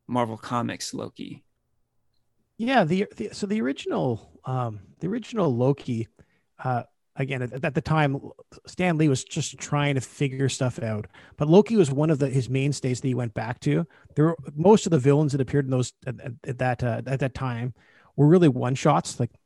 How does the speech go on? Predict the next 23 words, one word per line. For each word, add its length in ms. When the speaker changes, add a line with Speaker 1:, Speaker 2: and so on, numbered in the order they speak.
Speaker 2:
the 60
Porcupine 600
would 120
show 240
up 180
and 160
then 80
he 80
would 100
be 100
gone 240
again, 280
or 60
the 80
Plant 360
Man 240
would 140
show 200
up 120
and 100
be 80
gone 220
again. 340